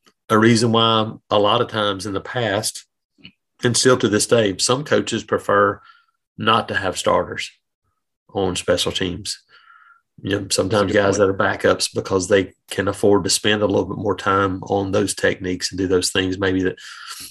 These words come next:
Speaker 1: um, I don't know if that has an issue with it or not, 'cause they're all, you're still in defensive meetings, you're still doing those things. But, um, I just thought about that today going, "Look, maybe somebody that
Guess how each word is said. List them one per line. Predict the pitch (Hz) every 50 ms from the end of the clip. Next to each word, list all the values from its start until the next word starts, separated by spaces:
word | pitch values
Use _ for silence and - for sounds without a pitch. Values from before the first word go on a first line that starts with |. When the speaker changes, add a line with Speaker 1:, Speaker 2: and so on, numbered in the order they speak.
| - _ -
Speaker 1:
um, | 107 95 95 95 92 92 92 -
I | 107 101
don't | 101 101
know | 107
if | 104 104
that | 107 104 104
has | 107 101
an | 101 101
issue | 104 104 - - 110
with | 104 110 110
it | 104 92
or | 95
not, | 98 101 113 117 - -
'cause | - 101 92
they're | 101 110 113
all, | 120 123 - -
you're | 101 95
still | - - 151 143 127 110
in | 98 92
defensive | 101 98 - 110 - - - 98 95
meetings, | 107 110 110 - 101 98 92
you're | 90
still | 90 - 104 98 90
doing | 104 101 98
those | 95 101 98 -
things. | - 110 104 101 95 92
But, | - 113 107 - - - - - - - - - _ _ -
um, | 110 107 101 101 98 101 101 92 90 - _ _ -
I | - 135
just | 143 -
thought | - 156 143
about | 110 101 98 -
that | - - -
today | 104 92 104 101
going, | 92 104 98 95 95
"Look, | 104 98 87 - - _ _ _ _ _ _ _ _
maybe | - 101 104 110
somebody | - - 127 123 123 123 120 110
that | 98 98 98 -